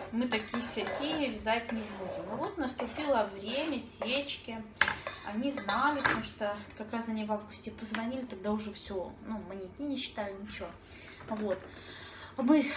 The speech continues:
тогда же в августе договорились на кабеля, э, или в сентябре мы договорились, что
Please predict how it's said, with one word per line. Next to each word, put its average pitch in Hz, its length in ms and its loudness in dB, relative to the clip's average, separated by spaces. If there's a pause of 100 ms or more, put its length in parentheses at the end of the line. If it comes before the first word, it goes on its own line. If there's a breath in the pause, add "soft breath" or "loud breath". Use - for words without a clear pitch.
(140 loud breath)
тогда 247 280 6
же 247 140 4
в 220 60 4
августе 214 400 4
договорились 208 720 2
на 196 280 4
кабеля, 208 580 4 (640 loud breath)
э, 247 380 2 (120)
или 214 120 2
в 208 40 -2
сентябре 208 520 -4
мы 285 140 4
договорились, 208 640 -2
что 180 440 -4